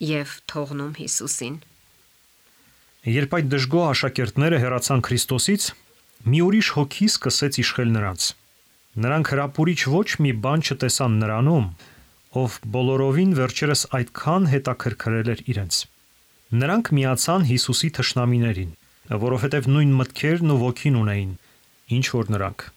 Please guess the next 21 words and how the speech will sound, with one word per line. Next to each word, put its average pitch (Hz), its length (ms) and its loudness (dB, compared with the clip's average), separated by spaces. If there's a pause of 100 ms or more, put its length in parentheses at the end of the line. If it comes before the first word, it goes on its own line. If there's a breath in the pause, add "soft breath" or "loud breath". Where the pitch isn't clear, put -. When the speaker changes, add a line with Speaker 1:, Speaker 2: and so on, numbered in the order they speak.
(800)
Speaker 2:
Սխալ 170 480 -2
մեկնաբանելով 139 640 2
նրա 127 240 2
խոսքերը, 139 540 0 (260)
նրանք 135 360 2 (120)
կեղծեցին 160 760 0
և 139 180 0 (140)
աղավաղեցին 127 840 2
նրա 123 140 2 (140)
պնդումներն 131 680 2
ու 147 120 2
շարժառիթները։ 107 880 -4 (560)
Հավաքելով 151 580 0
ամեն 175 240 2
տեսակի 139 420 0
լուրեր, 151 320 2 (240)
որոնք 151 360 2
կարող 151 200 2
էին 139 160 4
վկայել 139 380 0
նրա 131 160 0